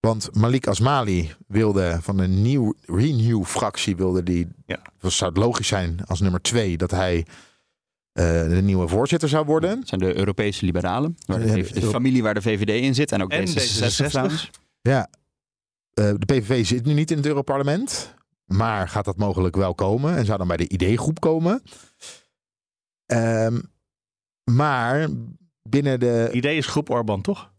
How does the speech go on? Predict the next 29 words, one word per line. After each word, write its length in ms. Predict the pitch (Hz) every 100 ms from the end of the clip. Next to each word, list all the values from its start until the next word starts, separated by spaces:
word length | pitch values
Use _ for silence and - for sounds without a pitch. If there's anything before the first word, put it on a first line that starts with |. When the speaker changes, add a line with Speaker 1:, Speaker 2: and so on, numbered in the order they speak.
| _ -
Speaker 1:
Ja. 160 | 123 - - _ -
Speaker 2:
Ja. 240 | 113 - _
Speaker 1:
En 320 | 123 120 120
Speaker 3:
Conservatief. 400 | 120 120 101 98
Speaker 1:
dus 120 | 113
dat 80 | 127
Speaker 2:
Voor 100 | 131
het 80 | 107
beeld. 180 | 95 - - - - - _ _ _ _
Speaker 1:
Maar 320 | 113 117 117
in, 180 | 131 139
in, 260 | 127 113 110 92 117
<laughs> 320 | 98 - 113
in 80 | 107
Brussel 540 | 123 - 131 98 127 - - _ _ _
zeggen 260 | 98 90
ze 80 | 82
van: 120 | 85
"Ja, 200 | 90 92
hoe 140 | 90 104
kunnen 260 | 110 101
we 100 | 98
nou 160 | 101 98
eigenlijk 320 | 104 101 92
met 200 | 104 92
een 160 | 98 95
V 220 | 107 101
V 80 | 98
D 400 | 123 117 101